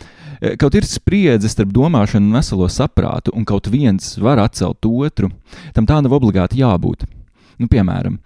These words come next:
cilvēku grupas par laimi un par nelaimi nav nelokāmi plastiskas.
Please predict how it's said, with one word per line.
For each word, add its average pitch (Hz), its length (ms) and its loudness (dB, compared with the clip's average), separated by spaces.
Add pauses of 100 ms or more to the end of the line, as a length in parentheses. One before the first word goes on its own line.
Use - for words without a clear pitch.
(280)
cilvēku 113 440 -4
grupas - 520 -2
par 98 140 -4
laimi 143 460 -4
un 120 100 -4
par 113 140 0
nelaimi 120 500 -4 (160)
nav 160 240 -2
nelokāmi 90 580 -4
plastiskas. - 760 -8